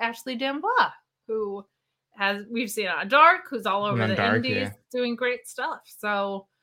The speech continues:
Speaker 1: um, <laughs> we got a super chat from Jam Beard that said, "I think Lacey would fit right in with Control Your Narrative. <laughs> Rather not see her on T V anytime
Speaker 2: Here, but
Speaker 1: soon."
Speaker 2: here's the thing, Braun Strowman,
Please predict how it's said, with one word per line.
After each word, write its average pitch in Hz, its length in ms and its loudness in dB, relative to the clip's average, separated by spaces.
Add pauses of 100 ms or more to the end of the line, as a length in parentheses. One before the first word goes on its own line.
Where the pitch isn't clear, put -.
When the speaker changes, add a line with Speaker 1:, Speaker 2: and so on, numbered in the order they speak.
(340)
Speaker 1:
um, 220 520 2
<laughs> - 20 -16
we 226 80 -10 (220)
got - 220 6
a 392 100 -2
super 277 480 -6
chat 247 320 -2
from 226 160 -10
Jam 208 300 -4
Beard 208 260 -4
that 202 200 -6
said, 202 300 0 (340)
"I 247 60 -2
think 302 200 0
Lacey 320 300 0
would 247 180 4
fit 247 200 0
right 302 240 4
in 320 220 2
with 254 160 -4
Control 240 320 -2
Your 220 120 -2
Narrative. 330 640 0
<laughs> - 40 0
Rather - 360 2
not 277 200 -2
see 269 320 -8
her 254 180 -4
on 254 80 -8 (120)
T 214 240 -12
V 240 300 -8
anytime 208 460 0
Speaker 2:
Here, 127 200 0
but 113 120 4
Speaker 1:
soon." 107 80 4
Speaker 2:
here's 113 240 2
the 120 100 -2
thing, 196 380 2
Braun 131 260 6
Strowman, 180 680 2